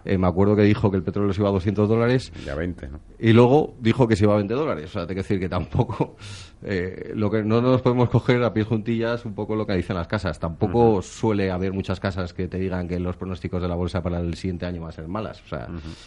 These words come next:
Speaker 1: habitualmente siempre, pues, oye, un seis, un siete... Eh, venden optimismo, eh,
Speaker 2: Ujú.
Speaker 1: de cara a sus inversores, pero digamos que nosotros,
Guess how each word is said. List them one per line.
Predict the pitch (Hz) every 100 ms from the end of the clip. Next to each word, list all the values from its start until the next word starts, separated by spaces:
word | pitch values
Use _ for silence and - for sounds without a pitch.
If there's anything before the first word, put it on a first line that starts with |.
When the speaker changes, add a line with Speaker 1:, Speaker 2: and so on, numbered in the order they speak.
| -
Speaker 1:
habitualmente | - 87 92 98 104 101
siempre, | 101 95 104
pues, | 87 85
oye, | - 95 95
un | 92
seis, | - - - 120 113 95
un | 90
siete... | 123 117 107 101 - - - - _
Eh, | - 78 71 -
venden | 90 107 104
optimismo, | 101 104 110 107 110 110 - -
eh, | 90 82 -
Speaker 2:
Ujú. | -
Speaker 1:
de | 90
cara | 87 90
a |
sus | 90 98
inversores, | 104 85 78 101 98 82
pero | - 82 78 78 - - - -
digamos | 95 92 101
que | - 107 101
nosotros, | 95 95 104 107 110 113